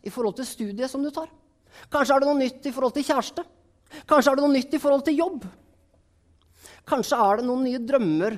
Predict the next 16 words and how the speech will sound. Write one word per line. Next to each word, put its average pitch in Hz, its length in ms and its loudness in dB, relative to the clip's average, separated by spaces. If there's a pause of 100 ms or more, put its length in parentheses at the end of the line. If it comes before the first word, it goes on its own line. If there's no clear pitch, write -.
(160)
som 226 160 -2
du 247 140 -4
skal 285 180 -4
følge. 311 280 -2 (1300)
Kanskje 302 280 6
er 269 100 10
det 285 100 4
forandring 269 720 4
i 233 80 -4
familien. 294 540 0 (800)
Kanskje 214 300 -4
noen 233 300 -4
utfordringer 233 720 -4 (180)
som 294 180 -2
står 285 280 0
på. 349 100 -4